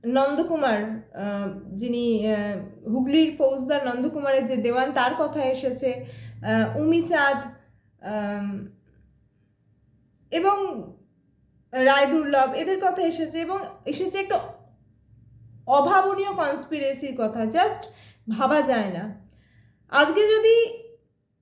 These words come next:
ফলতা থেকে পলাশি এই একটা বছরের ঘটনা অন্যরকম হতো, তাহলে ভারতবর্ষের ইতিহাস অন্যরকম হতে পারতো। এবং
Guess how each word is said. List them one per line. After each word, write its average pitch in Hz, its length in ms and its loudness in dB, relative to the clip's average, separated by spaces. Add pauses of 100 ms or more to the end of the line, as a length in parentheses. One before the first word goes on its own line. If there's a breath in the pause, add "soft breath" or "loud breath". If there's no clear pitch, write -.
(600)
ফলতা 285 320 4
থেকে 415 240 0
পলাশি 359 540 4 (360)
এই 339 380 -2
একটা 285 320 2
বছরের 381 420 2
ঘটনা 381 300 2
অন্যরকম 370 680 -2
হতো, 294 460 -4 (120)
তাহলে 370 220 -2
ভারতবর্ষের 359 680 2
ইতিহাস 359 340 -4
অন্যরকম 302 680 0
হতে 254 160 -4
পারতো। 233 360 -4
এবং 320 340 -6